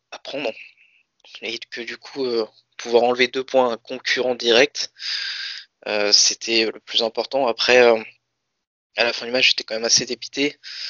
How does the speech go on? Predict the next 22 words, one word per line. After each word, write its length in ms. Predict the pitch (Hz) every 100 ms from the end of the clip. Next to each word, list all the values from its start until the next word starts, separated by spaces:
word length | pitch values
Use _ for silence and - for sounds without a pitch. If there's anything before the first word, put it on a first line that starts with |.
| - -
parce 100 | -
qu'on 140 | 113
s'était 240 | - 113 113
fixé 400 | - - - 120
l'objectif, 680 | 117 117 - - 135 -
euh, 320 | 107 104 98 101
je 80 |
vais 80 | 117
le 60 | 104
rappeler 240 | 107 -
à 40 | 110
chaque 220 | 110 -
fois 340 | 117 107 95 - _ _ _ _ -
sur 240 | - -
ce, 160 | - 90 95 _ - - - -
sur 220 | - 107
le 100 | 110
thème, 300 | 110 139 131 - _ _ _ _ _
c'est 280 | - - 113
neuf 240 | 117 104
points 280 | - 120 123
en, 300 | 113 101 98